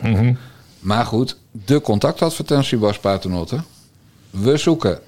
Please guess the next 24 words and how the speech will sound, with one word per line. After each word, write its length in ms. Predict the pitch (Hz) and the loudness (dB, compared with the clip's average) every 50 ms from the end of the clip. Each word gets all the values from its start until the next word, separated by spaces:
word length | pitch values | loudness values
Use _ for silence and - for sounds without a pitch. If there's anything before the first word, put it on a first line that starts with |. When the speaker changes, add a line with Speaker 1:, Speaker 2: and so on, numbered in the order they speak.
| - 107 101 | -4 -2 0
Speaker 2:
blonde 360 | 113 127 147 185 190 180 175 | 2 2 2 2 2 0 -2
vrouwen 500 | - - 135 117 107 101 98 107 127 127 - _ _ _ _ | -2 0 2 2 2 2 2 0 -2 -6 -8 _ _ _ _
tussen 300 | - 101 92 - - - | -6 -6 -4 -4 -6 -4
achttien 420 | - 147 156 - - 175 170 160 | -4 -4 -4 -2 -2 -2 -2 0
en 140 | 156 143 139 | 0 -2 0
zesentwintig 640 | - - 139 131 - 131 123 - 120 113 110 113 - | 0 0 0 0 0 -4 -2 0 0 0 0 -2 -2
jaar. 360 | - 92 90 92 95 95 - - - - - - - _ | 0 0 2 2 0 -2 -4 -10 -18 -20 -20 -20 -20 _
Minimaal 680 | _ 82 98 139 165 165 160 151 139 123 113 101 92 - | _ 0 2 2 4 2 2 2 2 2 2 2 0 -2
één 180 | 101 104 104 101 | -2 0 0 2
meter 300 | 104 101 101 - - 92 | 2 0 0 -2 -2 -4
zeventig 480 | - - 147 175 185 175 170 165 143 | 0 2 2 2 2 0 -2 -4 -2
lang. 380 | - 127 117 117 120 127 135 143 - - _ _ _ _ _ _ _ _ _ _ _ _ _ _ _ _ _ _ _ _ | 0 2 2 2 2 0 -2 -6 -10 -16 _ _ _ _ _ _ _ _ _ _ _ _ _ _ _ _ _ _ _ _
En 300 | 110 104 104 98 95 - - | -6 -6 -4 -6 -6 -8 -6
niet 340 | 101 110 147 185 - - - - | -2 -2 0 0 -2 -6 -8 -6
verlegen. 760 | 143 - 170 185 185 180 175 143 110 98 101 87 82 80 92 - - - - - - - - - - - - - - - _ _ _ _ _ _ _ _ _ _ _ _ _ _ _ _ _ _ - - - - _ | 0 2 4 4 6 6 4 4 4 4 2 0 0 -2 -4 -8 -14 -20 -20 -20 -20 -20 -20 -20 -20 -20 -20 -20 -20 -20 _ _ _ _ _ _ _ _ _ _ _ _ _ _ _ _ _ _ -20 -20 -20 -10 _
Dat 180 | - 156 143 | 0 0 2
zocht 200 | - - 104 123 | 2 2 2 2
Speaker 1:
Oh. 60 | 127 | 2
Speaker 2:
het 120 | 131 123 110 | 2 2 2
wef 420 | 123 143 190 190 - - - - - - _ _ _ _ _ _ _ | 2 2 2 0 -2 -6 -10 -14 -18 -20 _ _ _ _ _ _ _
voor, 400 | - - 135 123 120 117 120 120 | -6 -2 0 2 2 4 4 4
eh, 140 | 117 120 120 113 | 4 4 4 2
deze 320 | 120 117 120 117 117 113 | 2 2 2 2 2 2
week. 320 | 113 113 107 101 - - | 4 4 4 2 0 -4